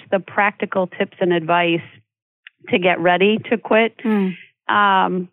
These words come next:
Speaker 1: which, which are important, absolutely. They're also the things that I think most smokers are familiar with, that they've read before. We have really a, a very unique opportunity, I think of it,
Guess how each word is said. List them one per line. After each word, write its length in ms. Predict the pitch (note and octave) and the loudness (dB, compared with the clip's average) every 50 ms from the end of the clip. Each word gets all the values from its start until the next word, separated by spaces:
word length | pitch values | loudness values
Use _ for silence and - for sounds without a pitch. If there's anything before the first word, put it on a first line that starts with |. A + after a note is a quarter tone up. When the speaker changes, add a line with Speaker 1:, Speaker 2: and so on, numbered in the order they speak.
| _ _ _ _ _ - - _ _ - _ _ | _ _ _ _ _ -20 -20 _ _ -20 _ _
Speaker 1:
which, 280 | - G#3 A3+ A#3 A#3 A#3 - | -4 0 2 2 2 2 0
which 180 | - A3+ A3+ - | 0 0 0 2
are 160 | B3 A#3+ B3 | 2 4 4
important, 560 | C4 C#4 C4+ C#4 A3+ F#3+ F3 - A#3 C#4+ - - | 4 4 4 4 4 4 4 4 2 2 2 2
absolutely. 720 | - G#3+ A3+ G#3+ - - G#3+ F3+ F3 - - E3+ F3 G3 A3 A3+ | 0 0 0 0 -2 -2 0 2 2 2 2 2 2 2 2 0
They're 200 | - C4+ D4 D#4+ | 2 2 4 4
also 260 | F4+ G4+ - - F#4 | 2 2 0 -2 0
the 120 | F4 C#4+ C4+ | 0 0 0
things 240 | - B3 A#3+ A#3+ A#3 | 0 0 2 2 2
that 140 | A3+ A3 A3 | 2 2 2
I 80 | G#3+ | 2
think 260 | G#3+ - A3 A3 - G#3+ | 0 0 -2 -2 0 0
most 220 | G#3 G#3+ A3+ A3 - - | 0 0 0 -2 -4 -2
smokers 420 | A3+ G#3 G#3+ - - A3 A3 G#3+ | -2 -2 0 0 0 0 0 2
are 160 | A3 A3 A3+ A3 - | 2 0 0 -2 -2
familiar 460 | B3+ B3 B3 A#3+ A#3+ B3 A#3 G#3 F#3 | 0 2 4 4 4 4 4 4 4
with, 260 | D#3 D3+ - - D#3+ - - - | 2 2 2 0 -2 -4 -2 -2
that 160 | F#3 F3+ - | -2 0 0
they've 220 | - F#3+ F#3+ F#3+ F3 | -2 -2 -2 0 0
read 280 | F#3 G3 G3+ G3+ F#3+ | 2 2 2 2 2
before. 560 | F3 F3+ E3+ - - D#3+ D#3 D3+ D3+ - D#3+ - - - - - - - - _ _ _ _ _ - | 0 -2 -2 -2 -2 -2 -2 0 0 -2 -4 -8 -14 -20 -20 -20 -20 -20 -20 _ _ _ _ _ -10
We 280 | - G3 A#3+ C4 C4 C4 C4+ | -4 0 2 2 4 4 4
have 280 | C4 A3+ A3 A3 G#3 F#3 F#3 - _ | 4 4 4 2 2 0 -6 -14 _
really 640 | - G#3+ A#3 B3+ C4 C4 B3+ A#3 A3+ A3 G3+ G3+ G3 - | -8 -2 2 4 4 4 4 4 4 2 0 -2 -2 -2
a, 120 | G3+ F#3+ F#3 F3+ - - - | -2 -2 -2 -4 -8 -6 -6
a 80 | G3 | -4
very 480 | F#3+ F3+ G#3+ G#3+ G#3+ G#3+ G#3 G#3+ G#3 G3 - | -2 0 0 2 2 2 2 0 0 -2 -4
unique 420 | G#3 G#3 G#3 G#3 G3+ G#3 G#3 G3+ - | -4 -2 -2 0 0 -2 -2 -2 -2
opportunity, 960 | - G3+ G#3 - - G#3+ - - - G#3+ G3+ G3+ G3+ F#3+ E3+ E3 D#3+ D#3+ F3 F#3 | -2 -2 -2 0 -2 -4 -4 -2 0 0 2 2 2 2 2 0 0 0 -2 -2
I 140 | - F3+ F3 | -2 -2 -2
think 260 | E3+ - F3+ F3+ F3+ | 0 0 0 0 0
of 120 | F3 E3 D#3 | 0 0 0
it, 240 | E3 E3 E3 - | 0 0 0 -2